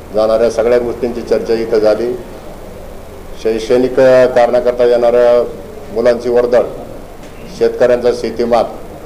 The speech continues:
आणि प्रसंगानुरूप प्रवास करणारे आणि उपचार घेणाऱ्या अनेकांना या नारायणगावच्या परिसरामध्ये यावं लागते आणि गेल्या अनेक वर्ष तो रस्ता अत्यंत दुरावस्थेमध्ये आहे.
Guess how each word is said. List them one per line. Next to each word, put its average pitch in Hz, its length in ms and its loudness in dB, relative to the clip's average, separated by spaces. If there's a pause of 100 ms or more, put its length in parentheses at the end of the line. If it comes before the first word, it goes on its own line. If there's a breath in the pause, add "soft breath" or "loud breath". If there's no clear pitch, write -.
(520)
आणि 101 100 -8
प्रसंगानुरूप 127 640 2
प्रवास 123 420 4
करणारे 123 440 4
आणि 123 500 2 (1160)
उपचार 139 360 0
घेणाऱ्या 127 640 4 (180)
अनेकांना 135 760 2 (720)
या 131 300 4
नारायणगावच्या 120 520 4
परिसरामध्ये 117 580 0
यावं 113 240 4
लागते 110 300 0
आणि 113 460 0 (240)
गेल्या 120 240 2
अनेक 120 220 0
वर्ष 113 200 -2
तो 113 200 -2
रस्ता 113 440 2 (840)
अत्यंत 131 320 0
दुरावस्थेमध्ये 127 800 2
आहे. 85 140 0